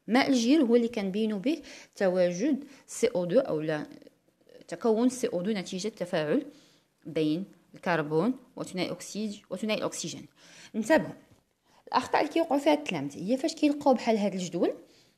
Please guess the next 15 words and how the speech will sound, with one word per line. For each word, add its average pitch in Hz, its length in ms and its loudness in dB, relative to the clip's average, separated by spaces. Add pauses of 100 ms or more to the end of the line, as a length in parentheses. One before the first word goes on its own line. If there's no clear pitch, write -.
كيطلب 226 280 -2
منهم 254 240 4
الاستاذ 240 600 0 (400)
يبينوا 226 380 0
شنو 240 200 -4
هو 226 260 0
الكومبوستيبل 220 800 -4
والكومبيون، 202 640 -4 (360)
كاين 226 160 -6
اللي - 20 -4
كيمشي 233 320 -4
هنا 262 80 0
كيدير 247 320 0
لو 247 140 4
فو. 156 260 -6